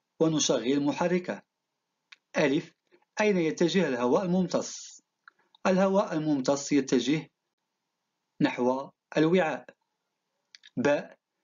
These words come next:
كيف يتغير ضغط الهواء داخل وعاء الجهاز؟ بطبيعة الحال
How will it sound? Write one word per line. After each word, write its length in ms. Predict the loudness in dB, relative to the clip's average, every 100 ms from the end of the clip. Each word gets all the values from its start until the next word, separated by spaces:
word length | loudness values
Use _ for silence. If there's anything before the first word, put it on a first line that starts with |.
| _ _
كيف 220 | 0 2
يتغير 540 | 2 0 0 0 0 2
ضغط 260 | 0 0
الهواء 440 | -2 0 2 2 2
داخل 340 | 0 0 0
وعاء 380 | 0 0 0 0
الجهاز؟ 680 | 2 2 2 0 -6 -20 -20 _ _ _ _ _ _ _ _ _ _ _ _ _
بطبيعة 300 | -4 -2 0
الحال 460 | -2 -4 -6 -6 -12